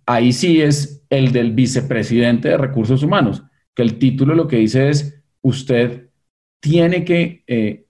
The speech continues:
crear políticas, crear programas, desarrollar pensamientos de largo plazo, i-, implementar acciones para que el talento de toda esa organización, eh, esté cada vez mejor, que es el uni-, el último foco de esto es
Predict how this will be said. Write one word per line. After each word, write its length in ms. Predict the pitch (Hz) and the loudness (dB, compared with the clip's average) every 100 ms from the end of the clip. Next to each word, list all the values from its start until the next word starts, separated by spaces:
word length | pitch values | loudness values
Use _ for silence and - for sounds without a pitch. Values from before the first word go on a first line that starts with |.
| _ | _
crear 400 | 127 110 104 - | -4 -2 -2 -2
políticas, 760 | 117 135 147 139 120 - 110 - | 0 2 2 2 0 0 -2 -2
crear 320 | 107 98 - | -2 -2 -2
programas, 680 | 110 120 147 143 135 123 113 | -2 0 0 2 2 2 0
desarrollar 880 | 107 110 104 101 101 101 101 - _ - | -2 -4 -6 -2 0 2 0 -6 _ -4
pensamientos 680 | 123 113 113 117 107 110 113 | -2 0 0 0 -2 -4 -2
de 100 | 107 | 0
largo 340 | 98 101 101 | -2 -4 -2
plazo, 640 | 151 147 139 131 120 110 _ _ - | 0 2 0 -2 -2 -6 _ _ -6
i-, 260 | 113 113 | -6 -2
implementar 720 | 110 107 113 107 101 104 98 - | -4 0 2 2 2 -2 -2 -4
acciones 680 | 117 - - 147 127 123 - | -8 -8 -2 0 2 0 -2
para 240 | 117 110 | -4 -4
que 240 | - - - | -8 -8 -4
el 240 | 107 101 | -4 -4
talento 540 | 92 104 113 110 123 | -4 -2 -2 -2 -2
de 80 | 127 | -2
toda 240 | - 113 110 | 0 0 0
esa 120 | 123 | -2
organización, 760 | 120 117 104 101 107 101 104 - _ _ _ | -4 -4 -6 -8 -6 -6 -8 -14 _ _ _
eh, 460 | 113 117 113 - - - - - | -6 -4 -6 -8 -14 -20 -20 -12
esté 400 | 113 - 110 - | -10 -4 -6 -2
cada 240 | 117 120 | 0 2
vez 180 | 127 117 | 4 2
mejor, 480 | 123 135 143 - - _ | 2 0 -2 -4 -14 _
que 80 | 113 | -10
es 80 | 117 | -2
el 120 | 127 | 2
uni-, 180 | 139 139 | 4 2
el 240 | 117 113 | 2 2
último 440 | 170 175 - 175 | 2 0 -2 -2
foco 380 | 135 131 131 143 | 0 -2 -2 0
de 160 | 123 113 | 2 0
esto 340 | 110 131 127 | -2 0 2
es 220 | 127 131 | 0 -2